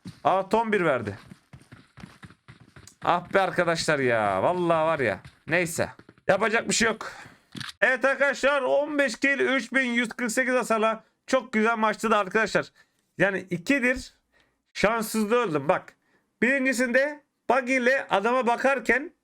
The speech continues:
kayaya çarptım. Mecbur orada beklemek zorunda kaldım. Orada beni zaten bedavaya öldürdüler.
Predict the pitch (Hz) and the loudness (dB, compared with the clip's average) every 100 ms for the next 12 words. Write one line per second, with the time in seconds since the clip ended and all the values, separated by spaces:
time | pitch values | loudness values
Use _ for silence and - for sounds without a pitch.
0 | _ 190 202 247 - 214 143 - 185 - | _ 0 2 2 0 0 0 -2 -4 -6
1 | _ _ _ _ _ _ _ - 220 247 | _ _ _ _ _ _ _ 0 0 2
2 | 214 247 220 233 233 247 - - _ _ | 0 2 2 2 2 0 -2 -8 _ _
3 | _ _ _ 170 190 - 254 233 220 185 | _ _ _ 0 0 0 -2 0 0 0
4 | 147 147 175 262 _ _ _ _ _ _ | 0 0 -2 -6 _ _ _ _ _ _
5 | - 233 233 226 240 233 226 233 208 233 | -2 0 2 2 2 2 2 2 2 2
6 | 214 180 202 202 180 175 156 175 190 - | 4 4 2 2 2 0 2 0 -2 -12